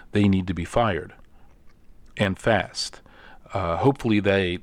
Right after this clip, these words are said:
they have, the State Department has corrected this slight oversight and have gone ahead and fired this individual because he needs it. Of course, it will be the Jews that have done it,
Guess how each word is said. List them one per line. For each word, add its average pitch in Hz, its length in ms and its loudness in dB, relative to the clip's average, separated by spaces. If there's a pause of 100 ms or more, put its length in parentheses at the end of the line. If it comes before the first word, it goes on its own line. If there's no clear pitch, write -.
they 87 280 -4
have, 110 420 -2
the 104 100 -10
State 110 220 -4
Department 98 400 -4
has 113 280 -2
corrected 95 540 -6
this - 380 -8 (1500)
slight 101 420 0
oversight 92 600 -4 (480)
and 95 460 0 (260)
have 92 400 0
gone 98 240 -2
ahead 87 480 -6 (100)
and 92 520 -6 (160)
fired 98 360 0
this 90 180 -8
individual 87 500 -6
because 90 440 -4
he 98 200 -6
needs 92 400 0
it. - 200 -12 (320)
Of 101 160 -4
course, 95 320 0
it 92 100 -2
will 92 80 -4
be 92 140 -2
the 87 80 -8
Jews 101 360 0
that 87 100 -2
have 87 120 -8
done 147 180 2
it, 147 120 0